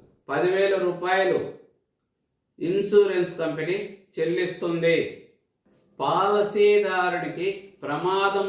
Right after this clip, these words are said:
జరిగినప్పుడు వారి కుటుంబ సభ్యులు నూట యాభై కిలోమీటర్ల కంటే ఎక్కువ దూరంలో ఉన్న ఆసుపత్రి అయితే బేస్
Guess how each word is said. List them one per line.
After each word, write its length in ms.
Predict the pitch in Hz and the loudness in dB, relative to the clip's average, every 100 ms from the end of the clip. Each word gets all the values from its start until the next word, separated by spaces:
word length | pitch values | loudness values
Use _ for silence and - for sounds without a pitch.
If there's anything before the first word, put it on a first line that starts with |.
| 170 | 0
జరిగినప్పుడు 840 | 160 160 180 180 165 - 151 147 - - - - _ - | 0 0 0 0 -2 -4 -2 -2 -2 -6 -16 -20 _ -12
వారి 440 | 131 165 185 196 196 | -4 0 2 0 -2
కుటుంబ 500 | 170 165 202 208 214 202 | -4 -2 -2 0 0 0
సభ్యులు 640 | 196 175 170 170 160 180 - - - _ - | -2 -4 -4 -4 -2 -2 -2 -6 -14 _ -10
నూట 400 | 139 180 190 196 190 190 185 | -4 -2 0 0 0 2 0
యాభై 440 | 180 180 180 180 175 | 0 0 0 -2 -4
కిలోమీటర్ల 800 | 165 170 175 175 175 170 165 165 | -4 -4 -2 -2 -2 -2 -4 -4
కంటే 480 | - 147 131 139 156 - - - _ _ _ - | -4 -4 -6 -4 -4 -4 -6 -16 _ _ _ -4
ఎక్కువ 500 | 156 - - 233 226 220 | -2 -2 -2 0 2 2
దూరంలో 680 | 196 196 190 190 190 185 185 180 | 2 2 2 0 0 -2 -2 -2
ఉన్న 240 | 165 156 170 196 - - _ _ 135 165 | -2 -4 -4 -4 -8 -16 _ _ -6 -2
ఆసుపత్రి 680 | 185 190 196 190 - 185 165 | 0 0 -2 -2 -4 -4 0
అయితే 400 | 127 120 151 160 - - - _ _ _ _ _ _ _ - 95 95 | 0 0 2 2 0 -4 -12 _ _ _ _ _ _ _ -20 -16 0
బేస్ 440 | 156 196 214 214 | 2 4 2 0